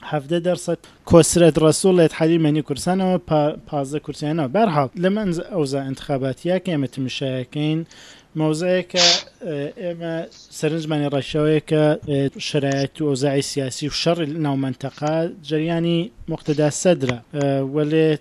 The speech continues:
بە هەمان، قدرەتەوە فەت هاتوۆتە بەرە کە فەرماندەهی حەشد و شعبیشی بەدەستەوە بووە و ڕابطەیەکی نزیکشیان لەگەڵ ئێرانە بووە. میوانی ئەم شەوی ئێمە لە، بۆ بەرنامەی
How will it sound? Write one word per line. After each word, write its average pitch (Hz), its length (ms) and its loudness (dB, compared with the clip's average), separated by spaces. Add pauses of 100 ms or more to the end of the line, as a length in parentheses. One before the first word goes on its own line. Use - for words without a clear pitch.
(480)
بە 151 140 2
هەمان، 170 320 2 (440)
قدرەتەوە 156 560 2 (260)
فەت 208 200 6 (180)
هاتوۆتە 147 440 0
بەرە 151 180 0 (240)
کە 151 140 2 (580)
فەرماندەهی 139 1040 0 (260)
حەشد - 260 -6
و 147 40 -6
شعبیشی 147 580 -6
بەدەستەوە 131 540 -8
بووە - 160 -18 (260)
و 156 140 2
ڕابطەیەکی 143 560 -2
نزیکشیان 139 440 -4
لەگەڵ 139 200 -4
ئێرانە 143 400 -4
بووە. 147 140 -18 (280)
میوانی 226 380 6
ئەم 220 180 4
شەوی 208 320 8
ئێمە 202 360 8 (400)
لە، 160 100 6 (160)
بۆ 160 180 8
بەرنامەی 160 420 6